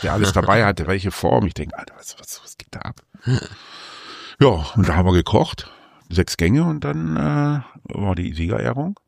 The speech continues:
Speaker 1: Also wir sind da ganz klar angetreten, Weltmeister zu werden.
Speaker 2: Ja,
Speaker 1: Zusammen.
Speaker 2: okay, ja.
Speaker 1: Haben aber alleine einen Gang dann richtig versemmelt.
Speaker 2: Okay.
Speaker 1: Der uns die,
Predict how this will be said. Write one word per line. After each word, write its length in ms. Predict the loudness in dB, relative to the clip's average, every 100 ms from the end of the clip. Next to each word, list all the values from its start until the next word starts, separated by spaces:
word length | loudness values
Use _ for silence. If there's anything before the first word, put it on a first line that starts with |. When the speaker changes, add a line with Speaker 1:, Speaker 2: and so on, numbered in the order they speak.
| _ -2
Speaker 1:
Also 120 | 0
wir 80 | 2
sind 160 | 2
da 60 | 4
ganz 180 | 2 0
klar 180 | -2 0
angetreten, 540 | 0 0 0 -2 -2
Weltmeister 400 | -2 -2 -4 -4
zu 160 | -6 -4
werden. 180 | -4 -6 _ 0
Speaker 2:
Ja, 200 | 4 6
Speaker 1:
Zusammen. 200 | 6 4
Speaker 2:
okay, 280 | 6 4 6
ja. 200 | 6 6 2 -6 -4 2
Speaker 1:
Haben 140 | 6
aber 180 | 6 6
alleine 340 | 6 6 4
einen 220 | 4 2 4
Gang 240 | 2 2
dann 180 | 2 2
richtig 320 | 0 -2 -6
versemmelt. 560 | -2 -2 0 -2 -4 -10 _ _ _ _ -10
Speaker 2:
Okay. 380 | -4 -2 -2 -4 _ _ _ _ _ _ _ _ _ _ _ _ -6 2
Speaker 1:
Der 140 | 2
uns 300 | 2 0 -6 _ -6
die, 200 | -4